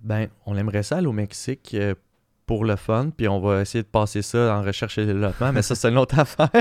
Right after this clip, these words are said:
Mais, mais c'est sûr que c'est associé, veux, veux pas, là, les tacos, puis tout ça, euh, les,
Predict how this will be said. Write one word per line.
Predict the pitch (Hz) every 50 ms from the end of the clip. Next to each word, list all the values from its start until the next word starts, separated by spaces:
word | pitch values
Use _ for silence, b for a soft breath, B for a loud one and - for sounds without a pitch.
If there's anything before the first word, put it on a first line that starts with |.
| 220 - B B B B 262 165 -
Mais, | 127 127 123 120 120 117 117 117 113 110 110 B B B B B B
mais | - 127 127
c'est | - 131
sûr | 113 - 190 156
que | - 113
c'est | - -
associé, | 101 98 - 101 90 - - 113 110 104
veux, | 90 92
veux | 85 87 90
pas, | - - 101 98
là, | 95 95
les | 87 87 87
tacos, | - - 82 - - 101 101 101 101 95 -
puis | - 87
tout | - - 92 -
ça, | - - 101
euh, | 101 98 101 101 95 95 92 87 85 85 85
les, | 85 87 87